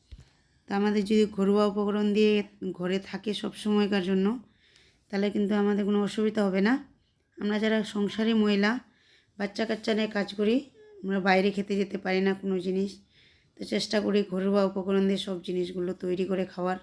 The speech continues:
একদম ন্যাচারাল এগুলো জিনিস। তা আমি তো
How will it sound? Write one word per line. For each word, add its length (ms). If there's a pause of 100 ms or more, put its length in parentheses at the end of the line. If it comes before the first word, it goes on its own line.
(840)
একদম 360
ন্যাচারাল 520
এগুলো 280
জিনিস। 360 (2000)
তা 100
আমি 160
তো 120